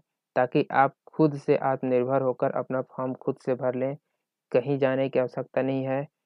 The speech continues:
आपको सारी जानकारी मेरे चैनल पे मिलेगी। Thanks for watching, धन्यवाद। दोस्तों, इस फॉर्म को अप्लाई करने के लिए आपको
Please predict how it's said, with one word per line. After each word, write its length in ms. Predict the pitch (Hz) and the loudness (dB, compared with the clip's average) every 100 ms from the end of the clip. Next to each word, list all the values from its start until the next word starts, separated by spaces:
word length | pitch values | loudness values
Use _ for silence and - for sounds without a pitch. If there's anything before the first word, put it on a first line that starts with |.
| - | -8
आपको 300 | 123 135 123 | -6 -4 -4
सारी 340 | - 127 143 | 0 2 4
जानकारी 400 | 135 131 127 127 | 2 -2 -2 -2
मेरे 260 | 123 127 127 | 0 2 0
चैनल 340 | - 123 127 | -2 -6 -6
पे 140 | 120 123 | -6 -6
मिलेगी। 480 | 120 117 117 95 - _ _ _ _ _ _ _ - | -6 -6 -6 -8 -10 _ _ _ _ _ _ _ -14
Thanks 300 | - 139 - - | -4 -4 -6 -6
for 120 | 131 127 | -2 0
watching, 400 | 123 - 147 160 _ _ _ - | -2 -2 -2 -4 _ _ _ -10
धन्यवाद। 440 | 131 127 120 127 - - _ _ _ _ _ _ _ _ _ _ _ _ _ - - _ _ _ _ _ - | -8 -6 -8 -10 -14 -20 _ _ _ _ _ _ _ _ _ _ _ _ _ -20 -20 _ _ _ _ _ -10
दोस्तों, 480 | 139 143 139 - 165 | -2 0 0 4 4
इस 180 | 151 143 - | 2 -8 -8
फॉर्म 340 | 131 139 156 | -2 0 0
को 260 | 151 143 156 | 0 2 2
अप्लाई 560 | - 135 131 131 147 | 0 -6 0 2 2
करने 380 | - 127 127 139 | 2 0 0 -4
के 160 | 139 123 | -4 -4
लिए 260 | 123 131 | -2 -2
आपको 600 | - 120 117 - 135 - | -2 -6 -4 0 0 -2